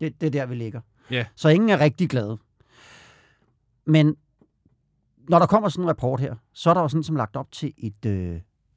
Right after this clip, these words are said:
Speaker 1: at det bliver til et konkret stykke politik på et eller andet tidspunkt. Og det er jo sådan et emne, der har ligget, altså der har fyldt meget i valgkampen og meget på den,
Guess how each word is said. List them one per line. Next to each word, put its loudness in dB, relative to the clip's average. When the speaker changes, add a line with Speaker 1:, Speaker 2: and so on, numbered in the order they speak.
Speaker 1:
at -8
det -4
bliver -4
til -2
et -6
konkret -4
stykke -8
politik -6
på -4
et -4
eller -8
andet -10
tidspunkt. -14
Og 4
det 2
er 4
jo 2
sådan 2
et 0
emne, 4
der 2
har 4
ligget, -2
altså -8
der 0
har 0
fyldt -6
meget 4
i -2
valgkampen -2
og 0
meget 2
på -4
den, -4